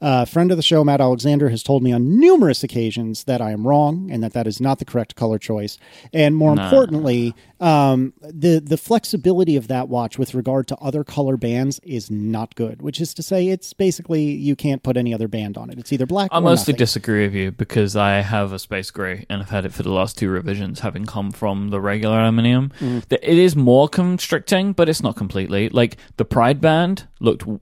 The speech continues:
Speaker 2: better on the Space Gray than anything else,
Speaker 1: Hey, you
Speaker 2: in
Speaker 1: know,
Speaker 2: my
Speaker 1: I,
Speaker 2: opinion.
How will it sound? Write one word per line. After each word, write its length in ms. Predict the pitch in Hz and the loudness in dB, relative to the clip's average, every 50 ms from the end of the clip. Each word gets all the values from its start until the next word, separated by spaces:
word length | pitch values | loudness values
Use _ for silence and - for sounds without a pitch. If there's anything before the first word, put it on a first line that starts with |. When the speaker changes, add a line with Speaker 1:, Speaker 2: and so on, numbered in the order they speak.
| _ _ | _ _
Speaker 2:
better 400 | - 123 117 117 117 113 113 - - | 2 4 6 6 6 6 4 2 0
on 520 | - 107 104 101 104 101 101 101 101 101 - - | -2 -2 0 0 0 0 -2 -2 -4 -4 -6 -8
the 240 | 107 - 98 95 95 | -8 -8 -8 -8 -8
Space 300 | - - - 98 92 - | -8 -6 -6 -6 -4 -4
Gray 240 | - - 90 85 87 | -4 -4 -4 -4 -4
than 160 | 90 82 78 | -4 -6 -6
anything 300 | 76 69 - - 69 71 | -6 -8 -8 -10 -10 -10
else, 320 | 69 - 113 - - - - - - - - | -10 -10 -12 -14 -16 -20 -20 -20 -20 -12 -8
Speaker 1:
Hey, 80 | 143 | -6
you 100 | 165 196 | -2 0
Speaker 2:
in 40 | 202 | 0
Speaker 1:
know, 40 | 202 | 0
Speaker 2:
my 140 | 196 - 202 | 2 2 2
Speaker 1:
I, 40 | 254 | 2
Speaker 2:
opinion. 320 | 269 - - 67 67 110 | 2 0 -2 -6 -12 -10